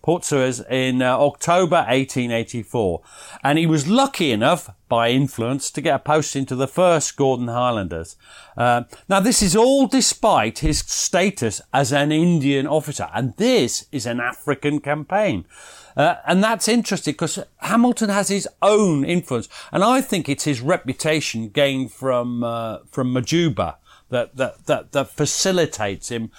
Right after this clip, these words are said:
an exception to the general rule being made for him. Now, we now have a, what, what, what happens? Uh,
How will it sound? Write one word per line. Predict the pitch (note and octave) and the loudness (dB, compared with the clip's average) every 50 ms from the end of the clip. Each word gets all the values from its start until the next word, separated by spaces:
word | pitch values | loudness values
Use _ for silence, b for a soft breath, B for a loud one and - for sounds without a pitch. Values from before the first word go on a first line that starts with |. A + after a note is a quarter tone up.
| B B B B | B B B B
an | C3 C3+ | 0 2
exception | D3+ D3 - - - - - - F3+ D3 - - - - C3+ B2+ | 2 0 -2 -2 -2 -2 0 0 -2 -4 -6 -8 -6 -4 -4 -4
to | B2+ - A#2+ | -4 -4 -6
the | A#2+ B2 | -6 -6
general | A2 A2 C3 B2+ A#2+ A#2+ A#2 A2+ | -4 -2 -2 -2 -2 -2 -4 -4
rule | A2 A#2 A#2+ A#2 A2+ G#2+ G2 | -4 -4 -2 -2 -2 -2 -4
being | F#2 G#2 G2 G2 F#2+ | -6 -8 -8 -8 -6
made | G#2+ G#2+ G#2+ A2 A2+ - | -6 -6 -6 -6 -8 -10
for | _ - F#2+ F2+ E2 | _ -12 -10 -10 -10
him. | D#2+ - _ _ B B B B B B B | -10 -14 _ _ B B B B B B B
Now, | D#3+ F3 F3+ | 0 0 2
we | F3+ F#3 F#3 | 2 2 2
now | F#3+ G#3+ A#3+ C4 B3+ A3+ | 2 4 4 4 4 4
have | F#3 D3 A#2+ A#2 | 4 2 2 0
a, | A2+ - - A#2+ - D#3+ | -2 -4 -4 -6 -4 -2
what, | E3+ F#3+ G#3+ G3+ F#3+ | 0 2 2 2 4
what, | G3+ A3+ A3+ G3 | 4 2 2 4
what | G#3+ A3 F#3+ | 2 2 2
happens? | F3+ F3 D3+ G#2 A#2 A#2 - - - | 2 0 0 0 -2 -6 -6 -4 -2
Uh, | C3 B2 B2 A#2+ A#2+ | 0 0 0 0 0